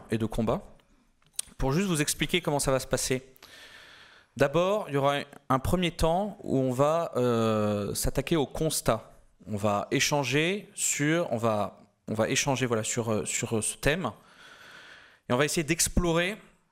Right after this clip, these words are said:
ce que ça signifie, une église bourgeoise. Est-ce que c'est vrai ? Est-ce que c'est exagéré ? Euh, comment ça se manifeste ? Euh, quelles sont les expériences qu'on a vécues et qu'on a envie de, de partager ? Ensuite, on essayera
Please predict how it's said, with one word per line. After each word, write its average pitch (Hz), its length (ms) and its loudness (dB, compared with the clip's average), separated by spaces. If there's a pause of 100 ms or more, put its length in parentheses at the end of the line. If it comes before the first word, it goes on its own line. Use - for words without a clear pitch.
(280)
ce - 160 -2
que - 160 0
ça 123 240 0
signifie, 175 640 0
une 123 140 -2
église 123 280 0
bourgeoise. 123 640 0
Est-ce 127 120 -6
que 135 100 -2
c'est - 140 0
vrai ? 117 280 2
Est-ce 127 100 -4
que - 80 -6
c'est - 140 0
exagéré ? 113 840 -2
Euh, 104 340 0
comment 131 200 0
ça 127 120 0
se - 120 0
manifeste ? 139 600 -2 (640)
Euh, 110 220 2
quelles 135 160 0
sont - 140 0
les 139 160 0
expériences 160 800 0 (320)
qu'on 127 160 0
a 127 80 4
vécues 156 500 0 (100)
et 120 100 -2
qu'on 120 180 -2
a 120 60 4
envie 139 300 0
de, 117 220 0
de 113 120 -2
partager ? 110 440 -2 (840)
Ensuite, 202 560 0 (560)
on 131 680 2
essayera 175 800 0